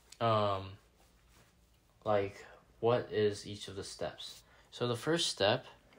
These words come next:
of these reactions, so what happened is, the basic overview is you have this R group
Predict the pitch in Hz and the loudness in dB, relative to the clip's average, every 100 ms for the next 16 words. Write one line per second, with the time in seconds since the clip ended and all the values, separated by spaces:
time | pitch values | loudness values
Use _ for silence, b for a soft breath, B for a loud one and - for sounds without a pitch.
0 | - - _ _ _ _ _ _ _ _ | -20 -20 _ _ _ _ _ _ _ _
1 | _ B B B B B 101 104 104 107 | _ B B B B B 2 2 2 -2
2 | 98 98 95 98 120 131 131 - - _ | 0 2 2 2 -4 -4 -4 -8 -18 _
3 | _ - - 110 107 101 - 117 139 113 | _ -6 2 6 6 4 4 2 2 2
4 | 127 - 147 139 113 107 104 - _ _ | 0 0 -2 4 4 4 0 -8 _ _
5 | - - 95 107 131 - 98 101 95 95 | -20 -2 0 2 0 2 2 2 -2 0
6 | 98 104 - 90 107 - b b b b | 0 0 -2 -2 -4 -10 b b b b
7 | b b - 95 92 90 90 - _ - | b b -12 -4 -2 -2 -6 -18 _ -2
8 | 107 107 - - - - 98 120 120 80 | 0 0 -6 -10 -14 2 4 4 2 0
9 | 98 | 0